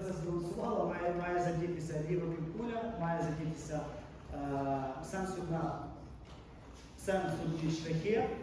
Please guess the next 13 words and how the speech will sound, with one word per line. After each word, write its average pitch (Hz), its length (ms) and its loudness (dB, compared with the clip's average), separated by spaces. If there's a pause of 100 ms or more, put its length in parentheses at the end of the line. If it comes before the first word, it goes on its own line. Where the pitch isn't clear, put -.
(280)
і 156 100 -2
має 190 140 6
задітися 180 420 -2
мозочок. 160 460 4 (540)
І 330 80 2
середнє 170 500 8
внутрішнє 170 480 2
вухо. 226 240 0 (600)
Тварина 208 300 4
досить 160 320 0
добре, 180 300 4 (220)
активно 165 280 4
себе 160 480 0